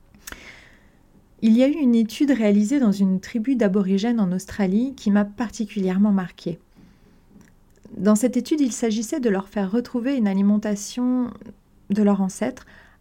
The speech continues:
à forte teneur en lipides et végétaux, et bien sûr composée d'aliments bruts. Leur alimentation actuelle étant à quatre-vingt-dix-neuf pour cent composée de produits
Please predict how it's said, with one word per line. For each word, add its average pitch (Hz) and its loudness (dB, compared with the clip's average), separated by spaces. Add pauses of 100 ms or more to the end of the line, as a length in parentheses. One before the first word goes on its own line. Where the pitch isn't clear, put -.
à 202 2
forte 294 -6
teneur 240 2
en 214 2
lipides 202 2
et 202 2
végétaux, 190 -4 (320)
et 185 0
bien 185 2
sûr 233 -2
composée 190 2
d'aliments 175 0
bruts. 170 -8 (920)
Leur 175 -2
alimentation 175 -2
actuelle 208 -2 (120)
étant 190 0
à 175 0
quatre-vingt-dix-neuf 180 -6
pour - -10
cent 214 0
composée 180 -4
de 185 -4
produits 185 -6